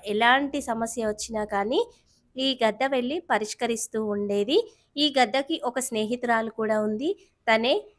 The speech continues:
ఈ అల్లరి కోతి. ఈ కోతి అడవిలో జీవిస్తూ ఉండేది. అలాగే పక్కనే ఉన్న గ్రామంలోకి కూడా వెళ్ళి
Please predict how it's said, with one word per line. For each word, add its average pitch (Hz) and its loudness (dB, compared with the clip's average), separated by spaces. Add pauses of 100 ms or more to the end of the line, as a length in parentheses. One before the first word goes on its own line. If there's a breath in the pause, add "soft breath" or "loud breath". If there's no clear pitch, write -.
ఈ 240 0
అల్లరి 233 2
కోతి. 254 -2 (220)
ఈ 311 2
కోతి 262 2
అడవిలో 240 2
జీవిస్తూ 254 -4
ఉండేది. 247 0 (160 loud breath)
అలాగే 277 0
పక్కనే 277 -2
ఉన్న 254 2
గ్రామంలోకి 226 2
కూడా 220 2
వెళ్ళి 220 0